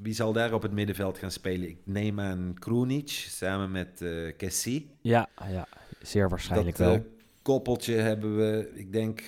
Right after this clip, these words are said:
Speaker 1: twee andere keren gezien. Ja, is toch ook geen droommiddenveld natuurlijk.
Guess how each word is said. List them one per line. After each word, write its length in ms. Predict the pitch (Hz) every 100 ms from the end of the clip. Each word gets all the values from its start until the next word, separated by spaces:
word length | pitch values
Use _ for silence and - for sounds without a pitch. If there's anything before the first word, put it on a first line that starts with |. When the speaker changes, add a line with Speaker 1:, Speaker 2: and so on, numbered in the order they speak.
| - _ -
Speaker 1:
twee 560 | - 113 120 120 107 - - -
andere 380 | - 123 117 107
keren 380 | 107 120 113 101
gezien. 600 | 98 92 107 95 90 - _ _ _ _ _ _
Ja, 260 | - 110 120
is 200 | 110 -
toch 220 | 117 110
ook 220 | 113 110
geen 220 | - 110
droommiddenveld 840 | 107 113 117 110 110 101 104 98 95
natuurlijk. 640 | 101 - 98 90 87 -